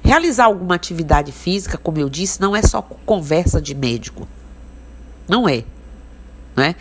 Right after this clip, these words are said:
Existem explicações hormonais, inclusive, para mostrar os benefícios de exercício com o corpo. Afinal, o homem não foi feito para passar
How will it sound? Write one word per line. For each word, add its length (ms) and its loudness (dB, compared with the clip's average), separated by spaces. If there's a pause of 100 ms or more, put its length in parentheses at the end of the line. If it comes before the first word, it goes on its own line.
(200)
Existem 680 4
explicações 1000 -2 (180)
hormonais, 800 0
inclusive, 680 -4
para 220 0
mostrar 680 -2 (140)
os 140 -6
benefícios 760 -2
de 80 0
exercício 580 -2
com 200 0
o 80 -6
corpo. 500 -4 (240)
Afinal, 420 2
o 140 4
homem 380 -2 (240)
não 100 2
foi 220 0
feito 500 -2
para 180 0
passar 580 -2